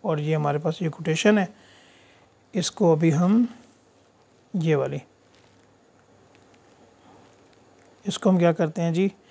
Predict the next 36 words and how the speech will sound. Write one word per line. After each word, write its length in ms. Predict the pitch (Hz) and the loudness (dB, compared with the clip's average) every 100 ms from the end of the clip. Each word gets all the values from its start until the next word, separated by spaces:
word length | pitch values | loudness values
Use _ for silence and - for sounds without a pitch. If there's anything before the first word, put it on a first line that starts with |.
| - _ - | -20 _ 2
ये 120 | 214 | 6
हमारे 220 | 233 196 | 6 6
पास 180 | 196 196 | 4 2
अभी 140 | 190 | 2
कोटेशन 380 | 190 180 180 202 | 0 0 -2 -2
का 100 | 190 | 0
लिंक 320 | 180 175 170 | 0 0 -2
आ 80 | 135 | -4
रहा 120 | 139 160 | -6 -8
है। 60 | |
अभी 180 | - 185 | -4 0
जो 180 | 175 196 | 6 6
भी 100 | 202 | 4
क्लाइंट 400 | 208 185 180 220 | 0 2 2 2
होगा 200 | 190 165 | 0 0
ना, 120 | 175 | -2
उसके 220 | 175 - 190 | -4 -4 -2
पास 220 | 185 180 | 0 0
भी 100 | 185 | -2
इस 120 | 175 | -4
तरह 180 | - 175 | -2 -4
से 120 | 170 | 0
ईमेल 280 | 175 170 170 | 2 2 2
आई 160 | 156 185 | 2 4
होगी 280 | 175 156 165 _ - - - _ | 2 0 -8 _ -20 -20 -20 _
और 140 | 190 180 | 0 0
उसने 240 | 180 214 | 2 2
क्या 160 | 202 196 | 4 2
किया 180 | - 180 | 4 2
होगा, 200 | 170 175 | 4 2
इस 180 | - 196 | 0 -2
लिंक 220 | 165 151 | -2 -2
पे 100 | 156 | -6
क्लिक 240 | 170 143 | -6 -8
किया 160 | - 139 | -8 -6
होगा। 260 | 139 - | -6 -8